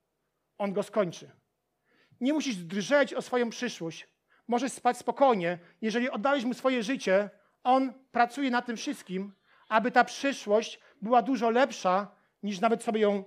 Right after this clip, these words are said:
wyobrażasz. Twoja przyszłość ma na imię wieczność. To jest twoja przyszłość.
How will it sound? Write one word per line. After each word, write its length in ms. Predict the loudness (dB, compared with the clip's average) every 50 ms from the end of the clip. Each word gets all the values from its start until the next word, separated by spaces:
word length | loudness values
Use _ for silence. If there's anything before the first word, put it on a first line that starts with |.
| -10 0
wyobrażasz. 720 | 2 2 4 4 4 2 2 2 -2 -6 -12 -14 -18 -20 _ _ _ _ _ _ _ _ _ _ _ _ _ _ _ _
Twoja 260 | 2 4 6 6 4
przyszłość 680 | 2 0 -2 -2 -2 0 0 2 2 2 2 0 -6 _ _ -20 _ -4
ma 140 | -2 0 0
na 100 | 2 0
imię 140 | 0 2 2
wieczność. 540 | 2 0 0 -2 -14 -14 -14 -16 -20 -20 _ _ _ _ _ _ _ _ _ _ _ _ _ -20 -20 -20 _ _ _ _ _ _ _ _ _ _ _ _ _ _ _ _ _ _ _ _ _
To 140 | 4 6 6
jest 140 | 6 6 4
twoja 180 | 2 2 2
przyszłość. 600 | 2 0 -8 -10 -10 -8 -10 -10 -10 -12 -14 -20